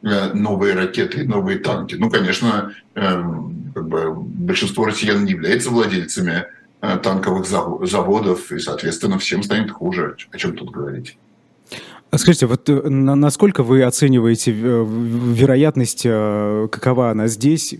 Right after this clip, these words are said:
Speaker 2: перехода российской экономики, становления ее на, э, военные рельсы? То есть это, это вообще возможно, есть ли у России такие ресурсы, э, в том числе, я имею в виду, и управленческие, и административные, чтобы это все вот в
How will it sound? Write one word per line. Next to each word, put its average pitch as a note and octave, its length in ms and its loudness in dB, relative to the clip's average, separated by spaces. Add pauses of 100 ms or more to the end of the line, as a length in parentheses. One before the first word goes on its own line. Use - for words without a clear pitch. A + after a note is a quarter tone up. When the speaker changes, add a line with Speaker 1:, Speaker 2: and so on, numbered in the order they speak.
(560)
Speaker 2:
перехода C3 460 2
российской A#2+ 440 2
экономики, A#2 920 4
становления A#2 480 2
ее A2+ 120 4
на, A2+ 260 2
э, A2+ 220 2
военные A#2 560 4
рельсы? A2+ 380 2 (260)
То - 40 0
есть B2 120 4
это, C3+ 220 0
это C3 160 2
вообще C#3 280 4
возможно, A#2+ 500 4
есть A#2 360 2
ли A#2 80 4
у A2 80 4
России A#2 340 4
такие A#2 300 0
ресурсы, C#3+ 520 2 (280)
э, G2+ 360 2
в - 80 -18
том B2 120 4
числе, A2 440 4
я A2 260 4
имею G#2+ 260 4
в - 20 -2
виду, A2 160 2
и A2 60 4
управленческие, A2 760 2
и - 40 2
административные, G#2+ 840 2
чтобы A2+ 320 0
это A2 120 -2
все A#2+ 200 -2
вот G#2 200 -6 (180)
в A2 160 0